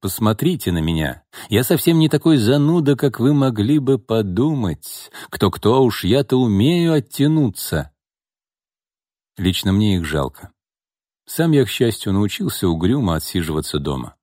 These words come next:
Наш с Сарой союз, как и любой брак по расчёту, был циничным и взаимовыгодным. Я даже всерьёз думал, что смогу прожить с нею всю жизнь. А что? Я б не возражал.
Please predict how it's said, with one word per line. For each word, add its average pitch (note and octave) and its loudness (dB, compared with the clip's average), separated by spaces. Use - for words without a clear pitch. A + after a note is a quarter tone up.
Наш D3+ 0
с - -8
Сарой D#3 0
союз, C#3+ 0
как - -4
и F#2+ 0
любой F2 2
брак F#2+ -2
по F#2 -4
расчёту, G2 -2
был F#2 0
циничным A#2+ -2
и F3+ -4
взаимовыгодным. E2+ -2
Я F#2 2
даже G2+ 2
всерьёз G2 0
думал, A2 0
что - -6
смогу G#2+ 0
прожить A#2 0
с - -10
нею A#2+ -2
всю C3+ -2
жизнь. A#2+ -2
А F#2+ -2
что? - -6
Я D#3 -2
б - -4
не F2 -2
возражал. F2 -4